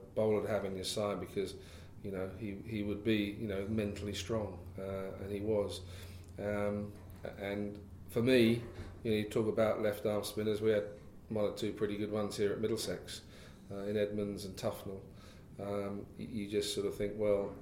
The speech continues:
yeah, you know, would you rather have Underwood? And I suspect you, you, you, you know, you, you, you, with the guys we had, you'd,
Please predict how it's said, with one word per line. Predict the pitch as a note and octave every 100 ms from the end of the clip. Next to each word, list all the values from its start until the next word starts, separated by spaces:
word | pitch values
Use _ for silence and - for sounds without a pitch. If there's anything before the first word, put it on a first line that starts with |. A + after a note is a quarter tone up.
| - - - - -
yeah, | G#2 F#2+ - - -
you | G#2
know, | G2 G2+ - - - - - - - - - - - - G2
would | F#2 G2+
you | G2+ G2+
rather | G#2 G#2 G#2
have | G2+ G2 - - - -
Underwood? | G#2 G#2 G#2+ A#2+ - - - - - - -
And | D3
I |
suspect | D3 C#3+ F3 - C#3
you, |
you, | C3+ C3+ B2+ A#2
you, | B2
you | B2 B2 B2+
know, | A2+ A2+ A#2 - - - - - - - -
you, | - G#2+
you, | B2+ A2+
you, | B2 G#2 A#2
with | A2
the |
guys | G#2 A2+ A2+ G#2+
we | A2+
had, | G#2 G#2 G#2+ A2 -
you'd, | A#2+ A2+ A2